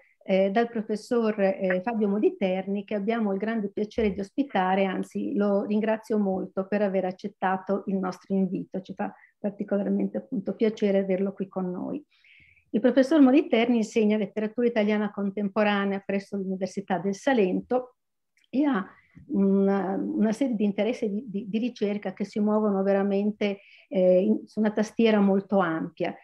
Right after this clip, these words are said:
Possiamo ricordare qualche linea, insomma, no, delle sue ricerche che spaziano dalla storia della cultura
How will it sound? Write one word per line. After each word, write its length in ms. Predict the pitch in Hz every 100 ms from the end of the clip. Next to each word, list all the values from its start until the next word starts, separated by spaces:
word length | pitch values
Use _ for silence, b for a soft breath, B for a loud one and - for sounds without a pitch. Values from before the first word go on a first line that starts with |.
| B B B -
Possiamo 320 | 208 226 220
ricordare 760 | 208 214 196 202 214 220 190
qualche 300 | 196 202 202
linea, 360 | 208 226 220 196
insomma, 320 | 202 190 190
no, 120 | 190
delle 200 | 190 202
sue 220 | 196 220 214
ricerche 840 | 277 - 196 196 196 254 269 B B B B -
che 120 | 240
spaziano 520 | 240 226 226 254 233
dalla 220 | 196 196
storia 320 | 196 226 220 214
della 200 | 202 196
cultura 720 | 202 190 - 254 220 190